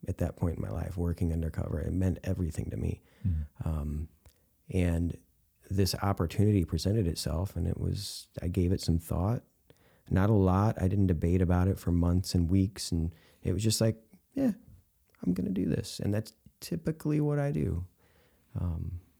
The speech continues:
Speaker 1: it would be really interesting, you know, with all the movies out now about the multiverse and all these different
Speaker 2: Oh, jeez.
Speaker 1: like,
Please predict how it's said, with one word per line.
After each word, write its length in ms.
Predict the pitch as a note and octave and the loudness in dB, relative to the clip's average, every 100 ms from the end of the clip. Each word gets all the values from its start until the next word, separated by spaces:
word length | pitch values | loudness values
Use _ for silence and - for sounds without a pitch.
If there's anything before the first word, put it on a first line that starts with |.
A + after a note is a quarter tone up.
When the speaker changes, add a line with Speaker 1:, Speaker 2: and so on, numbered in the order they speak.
| _ _ _ _ _ _ | _ _ _ _ _ _
Speaker 1:
it 80 | A2+ | 6
would 80 | A#2 | 8
be 80 | A#2+ | 10
really 300 | C3 B2+ A2 | 10 10 8
interesting, 480 | A#2+ A2 - G2 | 6 4 2 4
you 80 | F#2+ | 4
know, 100 | F#2 | 4
with 120 | F#2+ | 4
all 100 | G2+ | 2
the 80 | G2+ | 4
movies 400 | F#2 G2+ G2+ F2 | 6 6 6 4
out 160 | F2+ F2 | 2 0
now 160 | F#2 | 0
about 200 | F2 E2+ F2+ | 2 0 0
the 60 | |
multiverse 760 | E2+ F2 F2+ F2+ E2+ F2 F2 - | 2 0 0 0 0 0 -2 -4
and 80 | E2+ | -6
all 120 | F2 | -6
these 140 | F2 F#2 | -8 -8
different 420 | F2 - E2 - | -8 -4 -4 0
Speaker 2:
Oh, 180 | G2+ E2 | 2 2
jeez. 500 | - - G#2+ G#2 - A2+ | 0 4 8 8 8 4
Speaker 1:
like, 200 | G2+ | 4